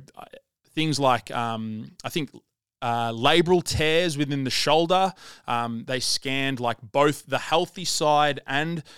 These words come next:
the painful side, and they found just as many, uh, structural damages and limitations to both sort of things. I think it's been,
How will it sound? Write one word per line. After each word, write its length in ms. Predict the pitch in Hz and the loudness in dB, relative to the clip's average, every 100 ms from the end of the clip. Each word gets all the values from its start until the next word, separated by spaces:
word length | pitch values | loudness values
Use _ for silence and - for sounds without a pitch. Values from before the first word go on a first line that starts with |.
| _ - | _ -10
the 80 | 139 | 2
painful 500 | - 151 160 - 160 | 2 2 -2 -4 -4
side, 500 | - 147 170 214 190 _ _ | 2 2 0 -4 -10 _ _
and 140 | - 131 | -6 -4
they 100 | 123 | -4
found 360 | - 135 123 | -2 -2 -2
just 360 | 101 135 135 - | 0 0 0 -4
as 140 | 127 | -6
many, 500 | 127 127 135 135 131 - _ _ _ | -4 -2 0 0 -4 -8 _ _ _
uh, 240 | 113 113 110 | -4 -2 0
structural 600 | - - - - 139 113 | -2 0 -2 -2 -6 -4
damages 680 | 131 123 139 123 135 123 | -2 -2 -2 -6 -6 -6
and 140 | 117 117 | -6 -4
limitations 680 | 131 127 - 131 127 131 117 | -4 -6 -4 -4 -4 -8 -10
to 100 | 107 | -8
both 240 | 123 131 | -4 -4
sort 220 | - 135 | -2 -6
of 60 | 127 | -8
things. 300 | 139 139 123 | -8 -8 -8
I 40 | |
think 180 | 120 143 | -8 -8
it's 100 | 139 | -6
been, 260 | - 123 | -4 -4